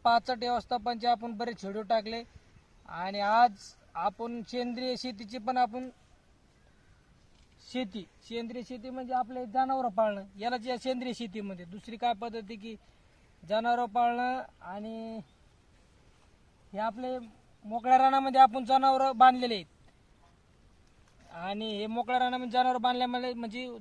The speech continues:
जनावरांना पण वातावरण फ्रेश राहतंय आणि जे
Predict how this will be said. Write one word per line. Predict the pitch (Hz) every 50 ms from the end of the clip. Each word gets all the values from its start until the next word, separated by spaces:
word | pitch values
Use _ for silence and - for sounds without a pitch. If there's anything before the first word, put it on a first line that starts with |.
| 190
जनावरांना | 220 226 226 233 240 233 240 233 240
पण | 240 208 254 247
वातावरण | 247 240 240 233 - 247 240 240 240 247 240
फ्रेश | 196 - - 220 233 190 226
राहतंय | 226 220 - 233 240 247 254 - _ _ _ _ _ _ _ _ _ _
आणि | - 165 180 202 214 220
जे | 185 202 233 233 240 240 240 233 233 226